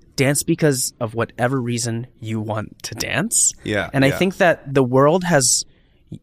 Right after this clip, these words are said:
Speaker 1: made almost every one of these arts more competitive than they, they naturally are.
Speaker 2: Need to
Speaker 1: They've,
Speaker 2: be, yeah,
Speaker 1: they've
Speaker 2: yeah.
Speaker 1: formed tension, and that makes for exciting television, exciting videos.
Speaker 2: Exactly.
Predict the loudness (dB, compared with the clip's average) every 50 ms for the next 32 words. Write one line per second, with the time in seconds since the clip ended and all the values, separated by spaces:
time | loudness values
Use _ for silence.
0 | _ _ _ _ _ _ _ _ _ _ _ -4 -2 2 2 4 4 4 4 2
1 | 0 -2 _ _ _ _ 0 2 2 2 2 0 -2 -4 _ -2 -2 0 0 -2
2 | 0 0 0 0 0 -2 -2 -4 -6 -6 -6 -4 -4 -4 -4 -6 -8 -8 -8 -10
3 | _ _ _ _ _ _ _ _ _ _ _ -20 -20 -20 -20 _ -6 -2 0 2
4 | 4 2 2 2 -2 -4 -4 -4 -6 -4 -4 -4 -4 -2 -2 -2 -4 -4 -6 -10
5 | _ -8 -4 -2 -2 0 -2 -4 -6 -8 -8 -10 -10 -12 -14 -18 -12 -8 -8 -8
6 | -8 -8 -10 -10 -8 -8 -8 -8 -6 -2 0 2 2 2 4 4 4 4 4 2
7 | 0 0 0 0 0 -2 -4 -2 0 0 0 0 0 -2 0 2 4 6 6 6
8 | 6 4 2 2 -2 -6 -8 -4 -2 -2 -2 -2 0 0 0 0 -2 -2 -4 0
9 | 0 0 0 0 -2 -4 -4 -4 -4 -6 -8 -6 -4 -4 -4 -4 -4 -4 -4 -2
10 | -2 -2 -4 -4 -8 -10 -4 -2 0 2 2 2 0 -2 -4 -6 -8 -10 -12 -14
11 | -18 -18 -14 -8 -6 -2 0 0 0 0 -2 -4 -4 -4 -2 0 0 2 0 0
12 | -2 -4 -6 -10